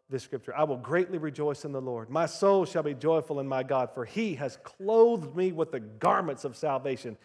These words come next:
He has covered me with a robe of righteousness." It was no accident that Jesus Christ's garments were stripped from him. It's no accident that he hung naked on that cross. Why? Because he had to redeem naked and ashamed Adam.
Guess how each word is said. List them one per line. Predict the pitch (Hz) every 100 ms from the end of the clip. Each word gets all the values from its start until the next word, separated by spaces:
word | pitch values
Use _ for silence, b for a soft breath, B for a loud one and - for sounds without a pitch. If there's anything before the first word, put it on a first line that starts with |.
| b b
He | 175
has | 147 -
covered | - 196 135 113
me | 113 113 110 b b _
with | 131 123
a | 110
robe | 98 113 143 123 107
of | 98
righteousness." | 104 104 - 107 - 120 98 - _ _ _ _ _ _ _ _
It | 123
was | 127
no | 160 165 -
accident | 208 - 147 143 135
that | 131
Jesus | 127 147 139 127
Christ's | - 147 135 - - _ 120
garments | 151 147 120 - -
were | 117
stripped | - - - 170 -
from | - 113
him. | 90 107 87 _ _ _ _ _ 135
It's | 113
no | 147 151
accident | 190 208 156 143 143
that | 131
he | 120
hung | 135 143
naked | 143 147 135
on | 120
that | 117 113
cross. | _ 131 107 95 135
Why? | 147 147 110 B B -
Because | 143 151 139
he | - 196 170
had | 170 156
to | 143
redeem | 143 127 165 143 127 127
naked | 123 147 151 135
and | 127
ashamed | 117 - 135 131 123
Adam. | 160 117 104